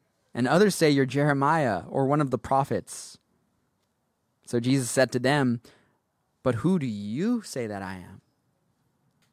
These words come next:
Simon Peter answered and said, "You are the Christ, the Son of the living God."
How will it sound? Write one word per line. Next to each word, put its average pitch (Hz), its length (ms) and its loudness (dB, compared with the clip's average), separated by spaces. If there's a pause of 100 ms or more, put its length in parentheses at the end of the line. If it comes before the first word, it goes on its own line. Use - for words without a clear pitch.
(1000)
Simon 165 380 4
Peter 185 300 4
answered 165 500 2
and 135 100 0
said, 135 360 2
"You 170 260 2
are 131 260 -4
the 117 140 -6
Christ, 139 960 -2 (400)
the 127 80 -2
Son 180 420 2
of 139 200 0
the 135 100 0
living 139 400 4
God." 117 540 0